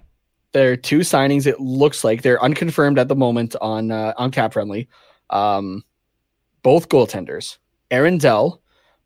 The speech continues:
uh, for a, uh, two-way,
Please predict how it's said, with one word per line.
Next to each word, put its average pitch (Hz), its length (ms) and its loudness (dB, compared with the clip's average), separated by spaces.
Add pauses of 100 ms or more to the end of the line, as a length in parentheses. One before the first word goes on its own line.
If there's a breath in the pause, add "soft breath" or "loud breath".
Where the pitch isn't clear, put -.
(180)
uh, 104 340 -2
for 117 240 -4
a, 107 320 0 (720)
uh, 104 300 -2 (100)
two-way, 139 720 2